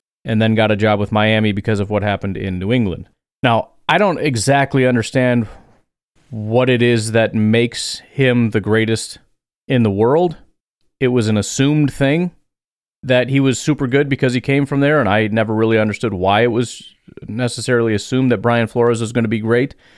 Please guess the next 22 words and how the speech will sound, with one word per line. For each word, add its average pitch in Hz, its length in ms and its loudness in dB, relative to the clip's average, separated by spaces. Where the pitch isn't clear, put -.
Um, 107 400 2
but 110 320 -2
his 123 220 -4
first 160 400 -2
year 127 340 2
as 120 220 0
the 110 140 0
head 123 200 -2
coach 120 280 -2
of 110 40 -4
the 110 60 0
Miami 113 300 0
Dolphins, 107 680 -2
their 113 140 -2
defense 113 440 -2
ranked 107 220 -2
thirty-second 120 840 -2
and 110 200 -2
then 107 140 0
thirtieth 117 420 0
in 101 100 -4
yards. 98 440 -2